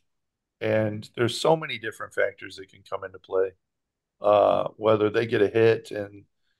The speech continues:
and, uh, somebody's not there, you know, they hit one of the gaps, or, uh, players make errors, um, umpires not calling strikes, so many different things outside necessarily of your control,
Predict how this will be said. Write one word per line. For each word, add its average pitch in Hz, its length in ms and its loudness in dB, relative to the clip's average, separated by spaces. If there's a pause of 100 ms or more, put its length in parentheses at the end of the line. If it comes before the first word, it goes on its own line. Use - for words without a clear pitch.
(180)
and, 101 600 -4 (220)
uh, 101 300 4
somebody's 113 460 -2
not 98 220 0
there, 113 540 6 (360)
you 98 60 -8
know, 98 60 -6
they 101 160 4
hit 107 140 2
one 104 100 -2
of 98 60 -4
the 95 60 -10
gaps, 104 560 6
or, 95 640 0 (400)
uh, 98 540 4 (400)
players 110 320 2
make 104 200 -6
errors, 110 680 2 (520)
um, 101 540 2
umpires 107 600 4
not 104 200 0
calling 101 320 -2
strikes, 117 760 2 (420)
so 151 300 4
many 165 260 2
different 123 360 0
things 110 280 -4
outside 107 540 2
necessarily 104 500 0
of 95 100 -8
your 104 140 -4
control, 98 680 -4